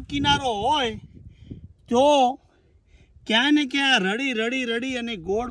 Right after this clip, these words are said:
પથ્થરની અહીંયા ઢગલી થઈ જાય ને ધીરે, ધીરે, ધીરે શોધ કરતા એમ કહે છે કે ભાઈ, લાખ વર્ષ થાય એટલે ઈ પથ્થર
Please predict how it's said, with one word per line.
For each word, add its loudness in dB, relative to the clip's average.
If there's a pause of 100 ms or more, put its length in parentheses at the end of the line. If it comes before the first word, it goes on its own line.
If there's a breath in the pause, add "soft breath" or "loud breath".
(120)
પથ્થરની -6
અહીંયા -6
ઢગલી -10
થઈ -8
જાય -2
ને -8
ધીરે, -8
ધીરે, -8
ધીરે -8 (960 soft breath)
શોધ -2
કરતા -4 (460 loud breath)
એમ -6
કહે -6
છે -6
કે -4
ભાઈ, -10
લાખ -4
વર્ષ -8
થાય -2
એટલે -12
ઈ -12
પથ્થર -6